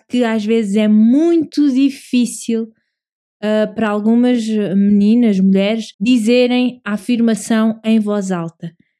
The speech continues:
Dizer algo como "eu amo-me", ou outro tipo de, de afirmações, depende sempre, como a Vanessa diz, temos que aplicar o mantra àquilo que nós, ah, queremos e estamos a precisar na altura, mas é algo que também se treina. E se fizermos isso diariamente,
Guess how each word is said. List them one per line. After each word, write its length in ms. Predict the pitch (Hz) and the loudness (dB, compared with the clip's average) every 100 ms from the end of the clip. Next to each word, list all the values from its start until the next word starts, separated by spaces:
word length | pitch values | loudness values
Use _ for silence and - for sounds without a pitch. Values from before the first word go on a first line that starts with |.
| _ - | _ -4
Dizer 280 | 214 233 220 | 0 0 0
algo 340 | 214 220 220 | 0 -4 -4
como 380 | - 220 214 196 202 | 0 2 2 0 0
"eu 260 | 208 226 | 0 2
amo-me", 500 | 214 220 226 226 226 - | 2 2 4 2 0 -4
ou 420 | 208 202 202 196 | -4 -2 0 0
outro 320 | 196 269 269 269 | 0 0 -2 -4
tipo 200 | 277 - | -4 0
de, 260 | 233 233 | 0 0
de 80 | 214 | -2
afirmações, 720 | 220 233 208 196 - 226 226 | -4 -2 -2 -2 -2 0 0
depende 460 | 190 196 208 226 220 | -2 -4 -2 -2 -2
sempre, 400 | - 220 214 - | -2 -2 -2 -4
como 180 | 214 208 | -4 -2
a 60 | |
Vanessa 400 | 202 208 202 202 | -2 -4 -4 -4
diz, 200 | 196 208 | -4 -4
temos 320 | 196 208 202 - | -4 -4 -4 -6
que 240 | 208 190 196 - _ _ | -6 -6 -10 -20 _ _
aplicar 600 | 202 196 208 202 208 214 | -10 -4 -6 -4 -4 -2
o 60 | 214 | 0
mantra 360 | 208 208 208 | 0 0 -2
àquilo 320 | 196 196 208 196 | -6 -4 -6 -4
que 80 | 202 | -2
nós, 400 | 208 202 202 196 _ _ _ _ 202 | -2 0 -4 -6 _ _ _ _ -6
ah, 100 | 196 190 | -6 -4
queremos 380 | 233 214 240 220 | 0 2 2 0
e 60 | |
estamos 360 | 202 233 233 220 | 0 0 0 0
a 40 | |
precisar 400 | 208 202 214 208 | -2 -4 -4 -2
na 100 | 208 | -2
altura, 480 | 202 196 226 233 254 254 _ - | -2 -4 -2 -2 -2 -6 _ -4
mas 240 | 233 254 247 | 0 0 0
é 100 | 233 | 0
algo 260 | 226 233 | -2 -6
que 120 | - | -8
também 400 | - 240 220 233 | -2 2 2 2
se 260 | 233 - 247 - | -2 -2 -6 -4
treina. 480 | - 208 190 170 170 | -4 0 0 0 -4
E 80 | 208 | -6
se 140 | 190 - | -6 -4
fizermos 420 | 233 254 254 247 | -2 0 0 0
isso 200 | 240 - | -2 -2
diariamente, 840 | 202 220 220 226 220 226 208 - | -2 -2 0 2 2 2 0 -4